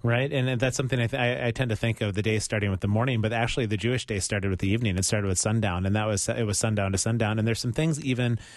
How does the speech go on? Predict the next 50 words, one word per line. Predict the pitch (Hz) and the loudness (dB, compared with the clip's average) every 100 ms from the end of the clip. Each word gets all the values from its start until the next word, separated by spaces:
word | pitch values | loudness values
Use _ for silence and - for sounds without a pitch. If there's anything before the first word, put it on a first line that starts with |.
| - - | -20 -4
in | 123 | 0
some | 123 120 | 0 0
ancient | 123 117 113 | 0 0 0
Jewish | 113 113 101 - | 2 2 0 -2
teaching | 131 - 110 104 101 | -2 0 0 2 2
that | 107 - | 0 0
the | |
Sabbath | 113 - 117 117 | -2 0 0 0
starts | - 107 101 - | -2 -2 -2 -2
with | 92 | -2
rest, | 98 101 92 - 117 | 0 0 0 -4 0
that | 110 107 - - - | 0 0 -2 -14 -8
you, | 127 135 | 0 2
you | 131 107 | 2 2
had | 147 151 | 0 -2
to | 135 | -2
enter | 147 147 - | 0 0 0
your | 113 107 | 0 0
time | 107 101 | 0 0
with | 95 - | 0 0
God | 110 104 107 | 0 2 0
starting | - 123 120 107 | 0 0 0 0
with | 98 - | -2 -2
rest. | 95 92 - - | -4 -2 -2 0
And | 107 107 113 | 0 0 0
it's | 123 127 | 0 0
a | 143 | 0
pretty | 156 190 | -2 -2
compelling | 180 135 117 113 117 120 | -4 -2 0 0 0 0
and | 107 | 0
intriguing | 101 - 110 104 | 0 0 0 0
theology | 95 104 107 110 101 104 | 0 0 0 0 0 0
when | 110 110 | 0 0
you | 107 | 0
get | 104 127 | 0 -2
into | 127 113 | -2 -2
the | 110 | -2
history | 101 123 - 107 95 - - - | -2 -2 -2 -2 -2 -8 -20 -6
of | 123 131 | -2 0
the | 123 | 0
Sabbath | - 104 95 92 | -2 -2 -2 -2
and | 101 | 0
how | 113 110 | 0 -2
it | 101 | -2
was | 90 | -2
practiced | - 117 - - | 0 0 -2 -4
along | 104 92 | -2 0
those | 95 | 0
lines. | 98 95 95 | 0 0 0
But | 113 | 0